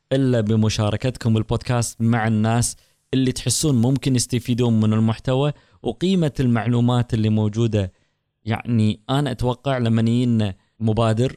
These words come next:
أو يجينا أحد الكتاب المشهورين مثلًا من أمريكا وقابلناهم في البودكاست وقدرنا ناخذ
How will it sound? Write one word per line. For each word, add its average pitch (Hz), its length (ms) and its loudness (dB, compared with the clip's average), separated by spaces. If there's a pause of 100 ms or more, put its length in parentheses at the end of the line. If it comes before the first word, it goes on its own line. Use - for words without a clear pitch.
(100)
أو 113 120 0
يجينا 110 280 0
أحد 117 320 -6 (160)
الكتاب 110 520 -4
المشهورين 107 920 0
مثلًا 104 420 0
من 101 280 0
أمريكا 117 500 0 (460)
وقابلناهم 113 760 0
في - 80 -6
البودكاست 120 640 -4
وقدرنا 117 680 0
ناخذ 110 600 0